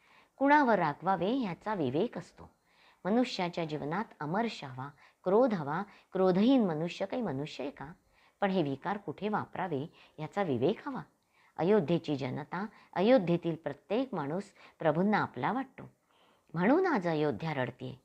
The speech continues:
किती किती रागावण्याचे प्रसंग निर्माण झाले, राम आमच्यावर कधी रागवला नाही.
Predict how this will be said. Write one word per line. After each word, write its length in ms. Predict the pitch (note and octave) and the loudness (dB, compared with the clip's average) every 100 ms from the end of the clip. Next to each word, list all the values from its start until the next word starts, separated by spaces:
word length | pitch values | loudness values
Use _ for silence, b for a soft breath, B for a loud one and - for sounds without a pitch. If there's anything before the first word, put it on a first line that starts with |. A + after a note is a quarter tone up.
| b b b - | b b b -2
किती 300 | D4 D4+ D4 | 2 2 2
किती 340 | F#3+ F3 B3 | 0 -2 0
रागावण्याचे 640 | G#3+ D#3 F3+ F3+ D#3 - | 2 0 0 0 -2 -4
प्रसंग 520 | E3+ C#3+ C3+ D#3 A#3 A#3+ | -4 -6 -4 0 2 2
निर्माण 360 | E3 C#3+ C#3+ C#3 | 0 -2 -4 -6
झाले, 280 | C#3 C3+ F#3+ B B B - | -6 -4 -4 B B B 0
राम 320 | D#3+ G3 B3+ | 4 4 4
आमच्यावर 480 | E3+ D3+ - G#3 C#4+ | 0 -2 -4 -4 -4
कधी 240 | B3 C4 | 0 2
रागवला 440 | A#3 C#3 D3+ G3+ | 2 0 -2 -4
नाही. 200 | D4+ C#4+ | -4 -6